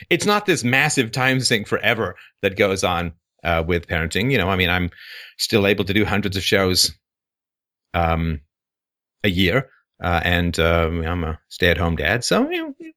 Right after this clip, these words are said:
you can work all these things out. It's all, it's all manageable. It's all doable. Lots of people on the planet, and, uh, <laughs> all those people had to be raised through infancy and breastfed, hopefully, and, and all that kind of stuff. So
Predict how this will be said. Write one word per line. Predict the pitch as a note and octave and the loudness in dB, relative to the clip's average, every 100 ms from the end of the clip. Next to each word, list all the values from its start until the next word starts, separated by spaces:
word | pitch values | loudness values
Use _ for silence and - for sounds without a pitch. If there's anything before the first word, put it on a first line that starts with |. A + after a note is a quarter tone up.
| _ A3 | _ -10
you | A3+ | -4
can | B3 | 0
work | G#3+ - | 0 2
all | F3 | 2
these | D3+ D3 | 2 2
things | D#3+ D3 C3 | 2 2 2
out. | C#3+ E3+ | 2 2
It's | C3+ - | 0 2
all, | B2+ C3 C3 - | 2 2 0 0
it's | B2+ - | -2 2
all | B2 B2+ | 2 2
manageable. | G#2+ B2 B2+ B2+ B2 | 2 2 2 2 0
It's | - | 0
all | A#2+ A#2+ | 2 2
doable. | G#2 G#2+ G2+ A#2 - - - - - - | 4 2 4 0 -2 -16 -20 -20 -10 0
Lots | D#3+ - | 0 2
of | F#3+ | 2
people | A#3 - E3+ | 0 2 2
on | D#3 | 2
the | |
planet, | - D3 D#3 D#3+ C#3+ | 2 2 4 2 2
and, | G#2+ G#2 G#2 | 2 4 4
uh, | G2+ - - - - | 4 2 0 -4 -12
<laughs> | - _ | -20 _
all | G2+ B2 | 2 4
those | C#3 D3 | 2 2
people | G#3+ G#3+ C#3 D3+ - - | 0 2 2 0 -6 -8
had | - G2 | 0 0
to | G#2 | 2
be | G#2+ | 2
raised | G2+ G#2+ - | 4 2 2
through | A2 A#2 | 2 2
infancy | F2+ G#2 A#2 G#2+ A2+ G#2+ | 2 0 0 2 4 4
and | G#2 | 2
breastfed, | G2+ - G#2 G2+ F#2+ | 0 0 2 2 4
hopefully, | G2 G2 G2 G#2 G2 | 0 0 2 4 4
and, | F#2 F#2 | 2 -2
and | F2+ F#2 E2 | -2 -2 0
all | F#2+ | 0
that | F2+ F2+ | 0 0
kind | F#2 | -2
of | E2 | 0
stuff. | F#2+ F#2 | 0 0
So | - F2+ F2 | 0 0 0